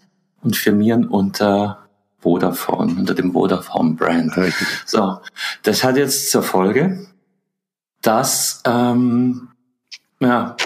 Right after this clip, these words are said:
Speaker 1: die, die Herausforderung für so ein Unternehmen ist natürlich, diese beiden Unternehmen koordiniert zu bekommen. Und nach vorne treten sie als Vodafone auf, hintenrum sind's immer noch zwei unterschiedliche Firmen in unterschiedlichen Läden.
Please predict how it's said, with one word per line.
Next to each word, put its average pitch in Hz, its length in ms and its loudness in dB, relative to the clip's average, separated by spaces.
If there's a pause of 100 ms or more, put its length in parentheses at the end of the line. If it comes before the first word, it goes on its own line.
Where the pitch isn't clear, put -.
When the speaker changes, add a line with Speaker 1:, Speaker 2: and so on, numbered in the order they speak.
Speaker 1:
die, 165 140 0
die 151 180 2
Herausforderung 131 580 2
für 135 80 2
so 135 80 2
ein 135 60 2
Unternehmen 123 380 2
ist 127 160 -2
natürlich, 131 380 0
diese 123 200 0
beiden 120 300 0
Unternehmen 123 580 0 (340)
koordiniert 147 640 2
zu - 80 -4
bekommen. 92 560 -2 (340)
Und 123 360 0
nach 113 380 0 (200)
vorne 123 400 0
treten 127 300 0
sie 120 100 2
als 101 140 0
Vodafone 135 520 0
auf, 147 240 0
hintenrum 139 560 0
sind's 139 220 0
immer 131 160 2
noch 131 160 0
zwei 123 220 0
unterschiedliche 123 680 0
Firmen 135 380 0
in 127 120 2
unterschiedlichen 123 640 0
Läden. 120 320 0